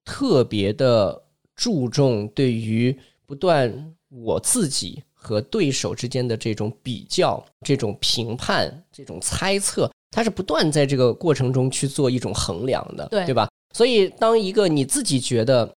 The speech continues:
Speaker 1: 底牌和公共牌加起来很有自信的时候，
Speaker 2: 嗯。
Speaker 1: 啊，也许别人的一个举动，比如说他在筹码上加倍了，
Speaker 2: 对。
Speaker 1: 对吧？或者说是他这个充满信心的去来咄咄逼人的啊，
Speaker 2: 对。
Speaker 1: 增加这个奖池。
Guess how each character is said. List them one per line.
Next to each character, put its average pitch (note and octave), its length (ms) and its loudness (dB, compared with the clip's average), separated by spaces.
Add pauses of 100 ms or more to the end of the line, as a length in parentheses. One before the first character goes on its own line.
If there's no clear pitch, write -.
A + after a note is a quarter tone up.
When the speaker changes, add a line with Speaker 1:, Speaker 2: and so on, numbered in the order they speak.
Speaker 1:
底 B2 160 -2
牌 A#2 320 0
和 B2 480 2 (140)
公 F3 160 2
共 E3 180 -2
牌 B2 160 -2
加 C#3+ 220 0
起 C#3+ 140 -2
来 G2 280 2 (160)
很 C3+ 280 2
有 E3+ 160 2
自 - 180 0
信 D3 240 2
的 A#2 100 -2
时 - 140 -6
候， - 200 -2
Speaker 2:
嗯。 G#3 300 0
Speaker 1:
啊， F3+ 80 -2
也 F3+ 160 4
许 A#3 200 0
别 C3+ 320 0
人 E4 100 4
的 C4+ 80 4
一 C3 80 -2
个 C3+ 100 0
举 A#2 220 -4
动， G2+ 200 -2
比 A2 120 -8
如 A2 100 -2
说 D3+ 160 -2
他 D#3+ 200 -2
在 D3+ 220 4
筹 - 220 0
码 E3+ 200 0
上 A#2 160 -2
加 D3+ 180 0
倍 G#3+ 200 2
了， G#2 120 -10 (140)
Speaker 2:
对。 F3+ 100 -2
Speaker 1:
对 E3+ 40 2
吧？ - 100 0
或 F3+ 180 0
者 B2+ 100 -6
说 E3 200 2
是 D#3+ 120 -2
他 D#3 300 -2
这 - 100 -6
个 C#3 100 0
充 A#3+ 220 2
满 C#3+ 160 4
信 E3 220 2
心 F3 240 2
的 D#3+ 80 4
去 C#3+ 420 0 (100)
来 A2+ 320 4 (220)
咄 F3+ 160 4
咄 E3 200 4
逼 D#3+ 240 -4
人 A#2 280 2
的 A2+ 120 4
啊， A2+ 240 4
Speaker 2:
对。 B2 40 -6 (140)
Speaker 1:
增 D#3 220 0
加 D3+ 180 0
这 C#3+ 160 0
个 B2+ 100 0
奖 G#2+ 320 0
池。 - 320 -4